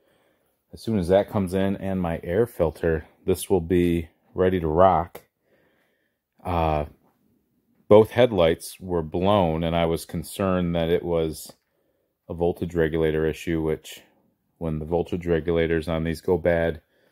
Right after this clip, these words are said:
it blows all your lights. So I was thinking maybe that was the problem, but I had one spare light that I threw in, and when I fired it up, it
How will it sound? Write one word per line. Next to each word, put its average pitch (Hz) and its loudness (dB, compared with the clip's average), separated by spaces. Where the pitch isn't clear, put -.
it - -14
blows 85 2
all 104 8
your 104 6
lights. 80 -2
So 80 -6
I 76 -4
was 76 -8
thinking 80 -8
maybe 80 -4
that 76 -2
was 78 -8
the 78 -12
problem, 80 -2
but 78 -4
I 90 -2
had 85 0
one 101 0
spare 98 0
light 80 0
that 78 -6
I 73 -6
threw 85 -2
in, 76 -4
and 76 -6
when 78 -2
I 76 -6
fired 82 2
it 82 0
up, 113 -2
it 80 -6